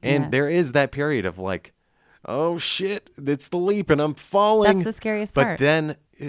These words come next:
Speaker 1: you land and it's, you know,
Speaker 2: It's
Speaker 1: it's,
Speaker 2: actually
Speaker 1: it's a pillow.
Speaker 2: not. Can I tell you what the scariest part is? It's not even when you're falling.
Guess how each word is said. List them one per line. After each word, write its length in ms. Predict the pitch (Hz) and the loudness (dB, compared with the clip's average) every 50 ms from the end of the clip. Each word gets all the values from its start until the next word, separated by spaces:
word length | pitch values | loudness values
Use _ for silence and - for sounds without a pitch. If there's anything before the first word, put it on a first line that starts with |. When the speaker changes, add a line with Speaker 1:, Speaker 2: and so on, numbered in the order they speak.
| 117 | -12
Speaker 1:
you 220 | - 117 120 127 135 | -8 -4 -2 0 0
land 380 | 135 151 160 156 156 147 131 | 2 0 0 0 0 0 -2
and 180 | 117 101 110 107 | -2 -2 -2 -2
it's, 380 | 104 90 - - - - - _ _ _ _ _ - | -4 -4 -6 -12 -14 -14 -18 _ _ _ _ _ -6
you 140 | 175 175 | -4 -2
know, 240 | 117 95 87 98 117 _ - | -2 -2 -4 -6 -10 _ -8
Speaker 2:
It's 140 | - - 139 | -4 -4 -4
Speaker 1:
it's, 100 | - - | -2 -2
Speaker 2:
actually 300 | 220 226 - - - 254 | -4 -4 -4 -4 -2 0
Speaker 1:
it's 80 | 226 208 | 0 0
a 20 | |
pillow. 180 | 190 175 202 233 | 0 0 0 0
Speaker 2:
not. 300 | 262 233 190 165 - - | 0 0 -2 -2 -4 -8
Can 160 | - - 196 | -10 -10 -10
I 60 | 190 | -10
tell 160 | 190 - - 202 | -8 -8 -10 -8
you 80 | 202 | -8
what 80 | 202 - | -8 -10
the 60 | 208 | -12
scariest 420 | - - - 208 202 202 196 - | -14 -14 -12 -10 -10 -10 -10 -12
part 240 | _ - 214 220 214 | _ -10 -10 -8 -8
is? 160 | 185 170 165 | -8 -10 -10
It's 160 | 175 - - 190 | -12 -14 -12 -10
not 80 | 185 | -10
even 160 | 185 180 180 175 | -8 -8 -8 -6
when 120 | 175 175 | -6 -6
you're 80 | 170 170 | -6 -6
falling. 440 | - - 190 208 214 170 - - - | -8 -10 -12 -10 -10 -10 -12 -12 -16